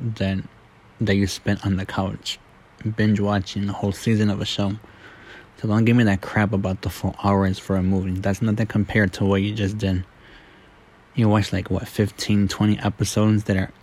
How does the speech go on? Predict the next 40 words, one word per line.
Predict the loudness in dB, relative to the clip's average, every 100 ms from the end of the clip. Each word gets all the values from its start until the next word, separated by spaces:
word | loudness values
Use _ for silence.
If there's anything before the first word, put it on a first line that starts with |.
| -20 -20 -4
that | 0
are, | 2
like, | 2 0 -2 -12 -20 -20 -20 -20
forty-five | -18 -2 2 2 0 0 2
minutes | 4 2 0
each. | 0 0 0 -4 -16 -20 -20 -20 -14 -8 -8 -10 -20 -10
That's, | -2 2 2 0 -4
I | 0
think | 2 4
that's, | 4 2
like, | -2 -2 -8 -20 -20 -20 -20 -20 -20 -20 -6
a | 0
little | 4 6
bit | 6
more | 4 4
than | 2
four | -2 -4 0
hours | 2 2 0 -4
that | -8 -8 -10
you | -2 -2
spent | -2 -2 -2 -2 -6
there, | -8 -10
so | -12 -12 -12 -12 -18 -20 -20 -20 -20 -20 -20 -20 -20 -12
I | -2
don't | 2 4
wanna | 4
hear | 2 2 2
this | 2 2 0 0
mess | 2 0 -2
about, | -2 0
"Oh | 2 4
my | 4
God, | 2 4
it's | 2 2
four | -2 0
hours, | 2 4 4 2
I | 2
can't | 2 2 4
do | 4 4
it. | 4 2